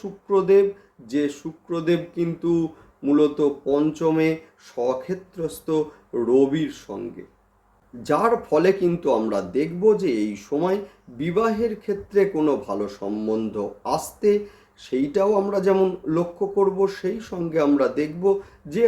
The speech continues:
হয়তো কোনো ভালো সম্বন্ধ এসেছিল, কিন্তু কোনো কারণে ফাইনালাইজড হতে হতে হঠাৎ করে স্টপ হয়ে গিয়েছে, সেই সম্বন্ধ আবারও ফিরে আসতে, সাকসেসের জায়গাটা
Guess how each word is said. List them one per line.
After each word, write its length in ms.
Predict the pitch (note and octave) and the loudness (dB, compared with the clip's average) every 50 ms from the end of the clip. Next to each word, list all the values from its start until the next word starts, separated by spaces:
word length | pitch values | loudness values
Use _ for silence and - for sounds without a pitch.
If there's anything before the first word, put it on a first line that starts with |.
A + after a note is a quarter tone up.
| G#3 E3 | 2 0
হয়তো 340 | D#3+ F#3 F3+ G3+ G3 G3+ A#3+ A3+ | 0 2 2 2 2 0 -2 -2
কোনো 220 | G#3 A3 G#3+ G3+ F#3 E3 - | 0 0 0 0 0 -2 -2
ভালো 200 | - D3 D#3+ E3 D#3 - - | -4 -4 -2 -2 -4 -4 -4
সম্বন্ধ 480 | C#3+ C3 C#3 D3 D3 D#3 D#3 D#3 D#3 C#3+ C3+ A#2+ A#2+ | -2 0 0 2 2 2 0 0 0 0 0 0 0
এসেছিল, 380 | B2+ - F#3+ F#3+ F#3 - A#3 A#3+ A#3+ | 0 -2 -4 -4 -4 -2 2 2 2
কিন্তু 400 | A#3+ A#3+ F#3+ F#3+ G3 G3+ G3 - A#3+ A3+ - | 2 2 0 -2 -2 -4 -6 -8 -10 -10 -6
কোনো 240 | - F3 D#3 E3 D#3+ C#3+ - - | -4 -2 -2 0 0 -2 -4 -4
কারণে 380 | A#2 A2+ A#2 C3+ D#3+ F#3 G3 G3+ G3+ - - - - _ _ _ - | -4 -2 0 2 2 2 2 0 -2 -6 -14 -20 -20 _ _ _ -4
ফাইনালাইজড 640 | C3 C3 C#3+ D3+ D#3 D#3 D#3 D#3 D#3 D3 C#3+ C#3 - G#2+ F#2 | 0 2 2 2 4 4 4 4 2 2 0 -4 -8 -10 -6
হতে 240 | G2+ C3+ D3 D3+ F#3 | -2 -2 0 2 2
হতে 240 | F#3+ F#3+ G3 G3 G3 F3+ | 2 2 2 0 0 -2
হঠাৎ 320 | C#3+ C3 B2+ C3+ C3+ - - - | -2 -2 -4 -4 -6 -6 -8 -10
করে 160 | B2 G#2+ G#2+ - | -8 -6 -6 -6
স্টপ 420 | - - _ - A#2+ C3 D3+ - - | -8 -10 _ -6 -4 -2 -2 -2 0
হয়ে 180 | G3 F#3+ F#3+ G3 F#3+ | 0 0 0 0 0
গিয়েছে, 300 | G3+ G3 F#3+ G3 - G3+ - - - - _ - - | -2 -2 -2 -4 -8 -14 -16 -18 -20 -20 _ -6 0
সেই 200 | - G3 G3 G#3+ G#3+ F3+ - | 2 2 2 2 -2 -6 -4
সম্বন্ধ 520 | - D#3+ E3+ E3+ F3 F3 F3+ F#3 F#3 F3+ F3 F3+ F3+ - - - - G#2 A#2+ | -2 -2 -2 0 0 0 0 0 0 0 -2 -2 -2 -4 -6 -6 -4 0 0
আবারও 380 | C3 C3+ D#3+ E3+ F3 F3 F3 E3+ - | 2 2 4 4 4 4 2 0 -2
ফিরে 280 | - F#3 F3+ F3 F3+ F3+ F3+ | -6 -4 -2 0 0 0 0
আসতে, 240 | E3+ F3 - - F#3 F3 F3+ - - _ _ | -4 -6 -8 -10 -10 -10 -10 -12 -20 _ _
সাকসেসের 680 | - - A#2 - - - - - D3+ - - D3+ D3 C3 A#2 | -14 -10 -8 -8 -8 -8 -8 -8 -6 -4 -2 -2 -2 -2 2
জায়গাটা 500 | B2 C#3+ C#3+ D3 C#3+ D#3 D3+ D3 E3 | 4 4 6 6 4 2 0 0 0